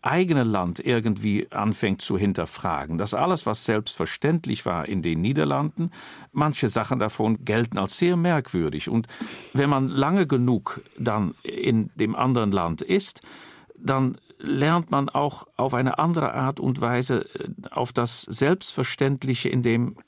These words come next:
Geburtsland zu gucken. Und das habe ich erfahren, dass man sozusagen auch eine gewisse Hybridität in sich entwickelt. Ich fühle mich in den Niederlanden und in Deutschland zu Hause. Aber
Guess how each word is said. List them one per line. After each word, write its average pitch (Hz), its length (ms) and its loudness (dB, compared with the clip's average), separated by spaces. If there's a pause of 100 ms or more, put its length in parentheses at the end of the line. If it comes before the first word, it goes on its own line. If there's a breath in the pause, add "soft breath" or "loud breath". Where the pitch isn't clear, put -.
(300)
Geburtsland 117 840 0
zu - 140 -2
gucken. 73 460 -4
Und 107 340 -2 (300 loud breath)
das - 220 0
habe 170 140 0
ich - 340 -4
erfahren, 123 760 0
dass - 180 0
man 123 380 0
sozusagen 117 720 0
auch 104 180 0
eine 104 220 0
gewisse 110 440 0 (300 loud breath)
Hybridität 117 1080 0
in 160 260 0
sich - 420 -4
entwickelt. 139 480 0
Ich - 140 -4
fühle 135 160 2
mich 110 340 -2
in 107 140 0
den 87 200 0
Niederlanden 107 680 0
und 170 340 2
in 110 160 0
Deutschland 95 540 -2
zu 82 240 0
Hause. 113 460 0 (440 loud breath)
Aber 104 320 0